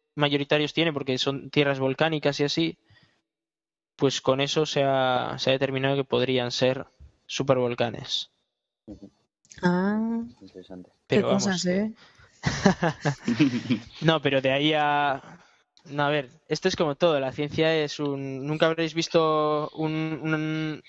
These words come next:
Speaker 1: un estudio científico que diga como, como en Antena tres, ¿no? De,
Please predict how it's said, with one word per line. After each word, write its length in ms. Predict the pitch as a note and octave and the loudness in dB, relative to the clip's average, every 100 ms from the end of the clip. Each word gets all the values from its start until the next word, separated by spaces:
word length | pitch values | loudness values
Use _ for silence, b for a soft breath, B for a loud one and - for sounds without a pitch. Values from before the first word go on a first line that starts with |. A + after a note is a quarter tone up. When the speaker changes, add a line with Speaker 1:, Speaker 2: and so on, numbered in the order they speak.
| D3 | -2
Speaker 1:
un 100 | D#3 | -2
estudio 300 | - D#3+ D#3 | 2 2 2
científico 520 | D3+ D3 D#3 D#3+ D#3 | -2 0 0 2 2
que 120 | D3 | 2
diga 220 | D3 D3 | 2 2
como, 420 | C#3+ C#3+ C#3 C3+ | 0 0 2 0
como 200 | - C#3 | 0 0
en 60 | C3+ | 0
Antena 360 | C3+ D3+ D3 C3+ | 2 0 0 0
tres, 300 | D#3 D3+ C3+ | 2 0 2
¿no? 180 | C#3+ E3 | 0 0
De, 340 | C3+ B2+ B2+ | 0 0 0